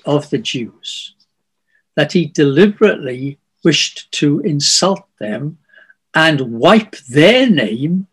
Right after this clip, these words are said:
off the map. Therefore, he changed the name of the area of Judea to the name of their ancient enemies,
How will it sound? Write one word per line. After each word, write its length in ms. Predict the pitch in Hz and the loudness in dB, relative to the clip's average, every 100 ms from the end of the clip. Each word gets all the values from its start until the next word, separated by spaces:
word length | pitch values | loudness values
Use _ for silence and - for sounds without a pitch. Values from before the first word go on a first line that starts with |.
| _ _ _ - | _ _ _ 2
off 420 | 180 175 - - | 4 4 -2 -2
the 120 | 160 | 0
map. 420 | 151 147 - - - _ _ _ _ _ _ _ | 2 0 -2 -12 -20 _ _ _ _ _ _ _
Therefore, 600 | 175 208 220 - 135 139 143 | 2 4 4 2 4 6 4
he 80 | |
changed 840 | - - 180 226 185 165 143 - _ _ _ _ _ _ - | 0 2 4 4 2 -2 -4 -6 _ _ _ _ _ _ -4
the 200 | 147 147 | 2 4
name 420 | 147 185 208 175 | 6 6 6 6
of 260 | 139 117 - | 4 0 -6
the 180 | 131 131 | 0 4
area 480 | 151 151 147 123 - - | 4 6 4 2 -2 -8
of 200 | 135 - | -8 -8
Judea 960 | - 160 110 - 165 175 113 160 165 - _ _ _ _ _ _ _ | -2 0 0 0 2 2 0 -4 -8 -12 _ _ _ _ _ _ _
to 180 | - 165 | -2 0
the 160 | 147 147 | 2 2
name 540 | 139 185 175 151 156 - | 4 6 6 4 0 0
of 340 | 147 143 - | 2 2 0
their 260 | 151 147 - | 0 0 0
ancient 520 | 165 190 170 - 165 - | 2 2 2 0 -2 0
enemies, 1000 | 165 196 180 117 120 127 135 - - | 2 4 2 -2 -8 -10 -6 -6 -6